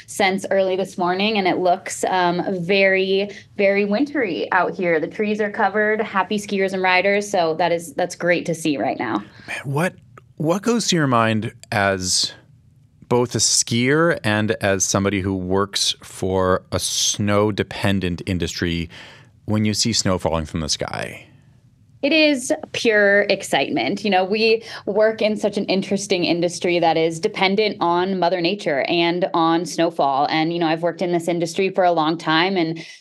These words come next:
Speaker 1: some years you see slow, slow starts, and some years it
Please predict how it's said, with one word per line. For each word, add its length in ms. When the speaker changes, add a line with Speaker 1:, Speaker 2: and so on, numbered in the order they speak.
Speaker 1:
some 280
years 280
you 100
see 600
slow, 460
slow 380
starts, 480
and 120
some 220
years 340
it 240